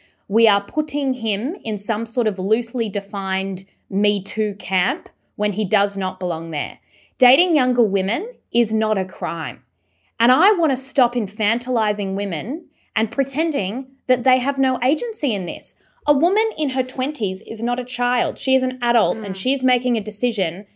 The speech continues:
Speaker 1: just as he is. Instead, I'm seeing lots of feminists using very intentional language like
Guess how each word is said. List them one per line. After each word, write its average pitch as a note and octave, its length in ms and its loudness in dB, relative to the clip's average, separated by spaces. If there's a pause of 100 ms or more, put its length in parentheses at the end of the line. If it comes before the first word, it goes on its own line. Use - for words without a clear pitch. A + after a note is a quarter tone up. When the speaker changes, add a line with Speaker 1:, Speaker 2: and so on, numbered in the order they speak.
(200)
Speaker 1:
just G3+ 400 0 (280)
as G3+ 180 -4
he F3+ 300 -4
is. - 240 -10 (640)
Instead, C#4 580 4
I'm A#3+ 200 0
seeing A3+ 480 -2 (140)
lots B3+ 420 2
of B3+ 180 6
feminists A3+ 840 0
using G#3+ 560 0
very G#3 520 2
intentional C#4+ 600 0
language C4 680 0 (220)
like G3+ 460 2